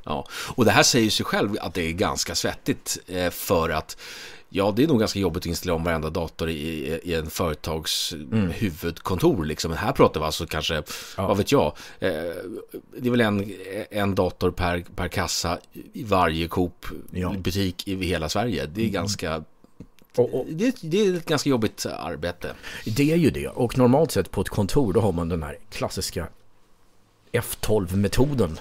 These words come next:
Speaker 2: där man trycker på F tolv, startar från det som kallas för P X E-boot eller liknande. Och då startar du vid nätverket, den laddar ner en ny kopia av Windows, för det får vi anta att det var i det här fallet. Ehm,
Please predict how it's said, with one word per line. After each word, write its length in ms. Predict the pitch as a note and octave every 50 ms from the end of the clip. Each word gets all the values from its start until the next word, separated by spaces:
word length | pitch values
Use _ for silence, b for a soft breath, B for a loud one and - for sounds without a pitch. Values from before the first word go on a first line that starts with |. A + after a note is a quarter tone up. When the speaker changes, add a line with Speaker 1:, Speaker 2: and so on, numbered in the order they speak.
| - -
Speaker 2:
där 160 | F2+ F#2+ F2+
man 120 | F2+ F#2 E2+
trycker 240 | - F2+ D2+ - -
på 80 | -
F 140 | E2 - -
tolv, 260 | - - A2 A2 F2+
startar 500 | - - - B2 F#2+ C#2+ - - - B2+
från 160 | A2+ - F#2+
det 80 | E2+ -
som 120 | - E2+
kallas 220 | - G#2 F2 - -
för 140 | - D2 D2
P 240 | - - A2 E2
X 180 | D#2 - - -
E-boot 640 | A2+ G#2 D2 D#2+ G2 B2 B2 - - - - - B B B B B B B
eller 140 | D#2 F2 E2
liknande. 540 | D2+ D2 D2 - - D#2 C2+ C2+ C#2 B1+ - - B B B B B B
Och 80 | - G#2+
då 80 | A#2+
startar 320 | A#2 - E3 D#3+ - - C#3
du 40 |
vid 100 | B2+ B2
nätverket, 640 | C3+ C3 F#2+ - - A#2+ B2+ B2 A#2+ B2+ A#2+ G2+ G2
den 200 | A2 G2+ G#2 G#2+
laddar 260 | A2 A2 G2+ A2 G2
ner 300 | F#2+ F#2+ G#2+ A2 G#2+ G2+ - G2
en 120 | F#2 F#2
ny 300 | F2+ E2+ F2 F#2 G2+ G2+
kopia 560 | - - G#2+ - - - C3 G2+ E2+ F#2+ G2+ G#2+
av 400 | G2 A#2 A2+ A2+ G2 G2 F#2+ G#2
Windows, 440 | G2+ F#2 F#2+ F#2+ G#2+ C3 E3 - - - - -
för 80 | - -
det 60 | G#2
får 140 | - A2 A2
vi 60 | B2
anta 260 | A#2 A2+ G2 - G#2+
att 100 | G#2+ -
det 80 | - A2+
var 200 | G2+ G2 A2+ B2+
i 20 |
det 60 | B2 G#2+
här 80 | G#2+
fallet. 600 | - - G2 F2+ F2+ G#2+ A#2+ - - - - - B B B B B B B B B B B B B B B B _ -
Ehm, 1120 | C3 C3 C3 B2+ B2 B2 A#2+ A#2+ A#2 A#2 A2+ A2 A2 A2 G#2+ G#2 G#2 G2+ F#2+ F#2+ F2+ D#2